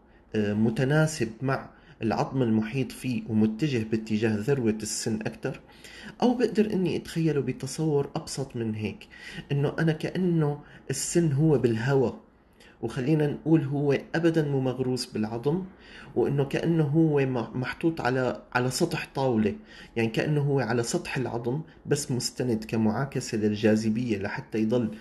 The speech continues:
واقف بمكانه، وإني أنا عم أحرك السن وهو واقف مثل ما هو، آه، لكن،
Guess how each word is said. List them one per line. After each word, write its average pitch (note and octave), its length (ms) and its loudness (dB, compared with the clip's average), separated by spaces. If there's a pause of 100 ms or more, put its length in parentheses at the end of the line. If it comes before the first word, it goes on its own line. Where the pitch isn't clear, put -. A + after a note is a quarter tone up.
(280)
واقف B2 340 -2
بمكانه، C3 580 0 (380)
وإني C#3+ 380 0
أنا D#3+ 100 0
عم C#3 200 -2
أحرك D#3+ 400 -4
السن E3 340 0
وهو C#3+ 460 2
واقف C#3 340 -4
مثل C#3+ 220 -6
ما C3+ 140 0
هو، E3 340 2 (600)
آه، A#2 520 2 (160)
لكن، D3+ 540 -2